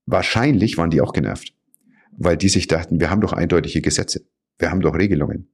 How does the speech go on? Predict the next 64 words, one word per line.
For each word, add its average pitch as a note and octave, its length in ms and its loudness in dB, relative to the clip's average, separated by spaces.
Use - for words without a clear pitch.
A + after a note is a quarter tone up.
der - 80 0
kann A#2 220 0
doch G#2+ 80 4
nicht D#2+ 200 -2
einfach E2 260 -2
irgendwas E2 420 0
machen." - 260 -8
Und - 220 -4
ich - 140 -8
denke, G2 180 0
das F2 160 0
ist, - 220 -2
äh, D#2+ 320 0
der E2 100 0
Hauptgrund, F2+ 360 0
warum E2 220 2
ich D#2+ 80 -2
das D#2+ 160 -2
inzwischen D#2 380 -2
so E2 100 -2
ein D2+ 80 0
bisschen D#2 240 -2
liebevoller - 420 -2
betrachten - 440 -4
kann. - 260 -8
Die D#2+ 100 -2
haben E2 140 0
ja E2 160 0
auch - 160 -4
nur E2+ 140 2
einfach - 200 -4
ihre D2 220 -2
Sicht - 260 -4
auf - 120 -4
die - 120 -8
Welt. - 220 -12
Genauso D#2+ 400 2
wie D#2+ 80 2
ich. - 320 -2
Und D2+ 140 -4
für D#2+ 80 0
mich F2+ 180 0
war E2+ 80 2
das D#2 120 -2
selbstverständlich, E2 520 -2
dass D#2+ 140 0
es D#2 140 -4
gut F2 180 0
ist. A2+ 180 0
Und C#2+ 100 -2
für - 120 -6
die E2+ 100 0
war E2+ 80 4
das D#2+ 120 -2
selbstverständlich, E2+ 520 -2
dass - 160 -2
es D2 120 -4
eben - 200 -6
so F2+ 360 2
nicht B2+ 200 2
geregelt F#2 380 -2
ist. - 140 -6
Und D2+ 80 -2
dann, E2+ 240 0